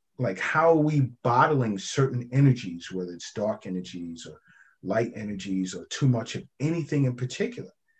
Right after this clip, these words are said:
can cause stagnation, as well as too little of certain things can cause stagnation in the body. So, you know, like I said, everyone's constitution is different. So there's no set textbook way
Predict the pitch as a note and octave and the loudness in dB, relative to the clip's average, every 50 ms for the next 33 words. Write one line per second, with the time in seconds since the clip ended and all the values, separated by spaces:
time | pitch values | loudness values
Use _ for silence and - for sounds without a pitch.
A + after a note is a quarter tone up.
0 | _ _ _ _ _ - - G#2 F#2+ G2 - - A#2+ G#2+ G2+ G2 F#2 - - - | _ _ _ _ _ -10 -8 -8 -8 -8 -6 -4 -2 0 0 0 -2 -4 -6 -6
1 | - G#2+ G2+ G2 F#2+ G2+ G2+ G2+ G#2 G#2 - - G2+ G2 F#2+ - A#2 A2 G#2+ G#2 | -4 -2 -2 -2 -4 -4 -4 -4 -4 -6 -6 -6 -6 -6 -6 -6 -4 -4 -4 -6
2 | - - - - E3+ D3 C3 B2+ B2+ C#3 F#3 B3 C4+ - - - - _ _ _ | -8 -8 -6 -2 0 2 2 2 4 6 6 4 4 2 -2 -6 -10 _ _ _
3 | _ _ _ _ _ _ _ _ _ _ _ - F#2 - - - - B2+ A2 - | _ _ _ _ _ _ _ _ _ _ _ -16 -14 -12 -10 -2 0 0 0 0
4 | A2 - - A2+ G2 F#2+ F#2 - - - G#2 F#2 - - - F2+ F2+ - - - | -4 -6 -6 -6 -4 -6 -6 -8 -8 -8 -10 -8 -8 -10 -10 -8 -8 -8 -8 -10
5 | E2+ E2 E2+ F2 F2+ F#2 F2+ F2 - - E2+ E2 D2+ D2+ D2+ - G2 G2 F#2+ F#2+ | -10 -10 -12 -10 -10 -8 -8 -8 -10 -14 -14 -16 -16 -16 -12 -8 -6 -6 -4 -4
6 | F#2 F#2 - - F2+ E2 - _ - - - - - - _ _ _ D#3+ E3 D#3+ | -6 -6 -6 -8 -10 -12 -14 _ -20 -20 -20 -20 -20 -20 _ _ _ 2 4 4
7 | D#3 C3+ - - D3 D3 D3 D#3 D#3+ C#3+ - C#3+ C3+ C#3+ D#3 E3+ E3 E3 D3+ C#3 | 4 4 0 2 2 2 4 4 0 2 4 6 6 6 4 2 2 2 0 0
8 | - - D3+ C#3+ C#3 - - - D3+ D3+ D3 C3+ B2+ A#2+ A#2 - - C3+ C3+ C#3 | 0 0 0 2 0 -2 -2 0 0 0 2 2 2 2 0 0 2 2 2 4
9 | - F3+ F#3+ G#3+ - - _ _ _ _ _ _ _ _ _ _ _ _ _ _ | 2 0 -2 -2 -2 -8 _ _ _ _ _ _ _ _ _ _ _ _ _ _
10 | _ _ _ _ _ - - - - - - C3 A#2+ B2+ C#3 C3+ C3+ D3 C#3+ C3+ | _ _ _ _ _ -18 -16 -14 -12 -4 -2 2 4 4 4 4 4 4 4 4
11 | B2+ - - - - D#3 C#3+ C#3 - - _ _ - - - - - - - - | 4 2 -2 -2 2 2 2 2 0 -2 _ _ -4 0 0 0 0 -4 -8 -4
12 | - A#2+ A#2+ - A2 G#2+ G#2 A#2 B2+ B2+ A#2+ A2+ A2 G2+ G2 | -4 -4 -4 -4 -8 -2 2 6 8 8 8 6 2 -2 -4